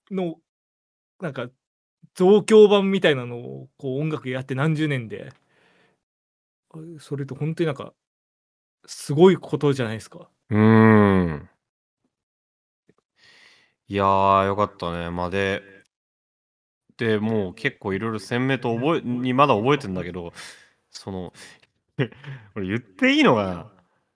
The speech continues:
Speaker 2: ごめんなさい、ごめんなさい、言う。えーっと、
Speaker 1: はいはい。
Speaker 2: あの、で、終わった後、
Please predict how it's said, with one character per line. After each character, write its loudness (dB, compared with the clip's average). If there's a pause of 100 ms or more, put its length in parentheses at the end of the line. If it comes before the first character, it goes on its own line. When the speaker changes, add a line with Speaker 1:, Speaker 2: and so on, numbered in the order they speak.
(2250)
Speaker 2:
ご 2
め 8
ん 8
な 6
さ 4
い、 -2
ご 4
め 8
ん 8
な 4
さ 0
い、 0
言 4
う。 0
え 4
ー 0
っ -20
と、 0 (420)
Speaker 1:
は 0
い 2
は -2
い。 -6
Speaker 2:
あ -6
の、 -12 (1900)
で、 -4
終 0
わ -20
っ -20 (680)
た -4
後、 -8